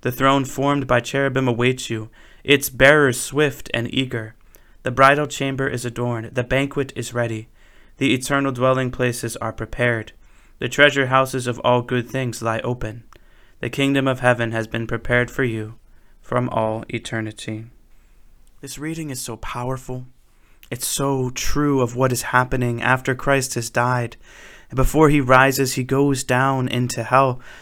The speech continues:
to be able to pull forth those who are waiting for his redemption. He goes to Adam and Eve, the ones who are responsible for the first sin, and says, "Awake, rise from the dead. Christ will give you light.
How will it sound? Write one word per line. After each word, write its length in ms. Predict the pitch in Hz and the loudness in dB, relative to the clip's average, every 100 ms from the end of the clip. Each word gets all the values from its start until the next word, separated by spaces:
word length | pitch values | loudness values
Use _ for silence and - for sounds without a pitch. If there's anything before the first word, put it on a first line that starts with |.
| - | -12
to 120 | - | -4
be 180 | 127 135 | 2 4
able 240 | 147 143 139 | 6 4 2
to 60 | |
pull 320 | 127 - 165 | 4 4 4
forth 460 | 156 - 156 165 127 | 2 0 4 4 2
those 640 | 120 123 143 139 120 - - - - - | 0 2 2 2 -2 -8 -14 -20 -20 -10
who 120 | 143 | 0
are 80 | 147 | 2
waiting 400 | 131 135 143 147 | 6 6 6 4
for 240 | 131 127 120 | 0 2 2
his 160 | 113 | 0
redemption. 600 | 110 104 110 - - - - - - - - - - - - - - | -6 -6 -8 -10 -12 -16 -20 -20 -20 -20 -20 -20 -20 -20 -20 -20 -10
He 100 | 127 | -4
goes 320 | 135 139 131 | 2 2 2
to 220 | - 127 | 0 2
Adam 320 | 117 120 123 120 | 6 6 4 0
and 160 | 117 | -2
Eve, 440 | - 120 117 110 104 | -2 0 -2 -4 -6
the 100 | 120 | -2
ones 400 | 123 135 131 - | 2 2 0 -2
who 160 | 127 | -2
are 140 | 123 - - - - | -2 -6 -16 -16 -10
responsible 640 | 123 - 139 143 147 131 | -8 -4 -4 -2 -4 -6
for 180 | 127 127 | -2 -2
the 120 | 120 | -2
first 340 | 117 127 123 - | -2 -2 -2 -4
sin, 380 | 139 135 117 - - - - - - | -4 -4 -6 -12 -20 -20 -20 -20 -8
and 160 | 135 | -2
says, 300 | 127 151 143 - | 0 2 0 -2
"Awake, 640 | 131 131 147 143 135 - - | -4 -2 -2 -2 -6 -14 -10
rise 480 | 123 131 147 151 - | 0 4 4 2 -2
from 200 | 139 131 | -6 -6
the 100 | 127 | -6
dead. 460 | - 139 139 127 | -4 -2 -2 -4
Christ 360 | - 143 147 - | -2 0 0 -2
will 60 | 127 | -4
give 200 | 135 127 | -4 -4
you 160 | 131 | -4
light. 460 | 120 127 147 139 - | -2 -2 -2 -4 -10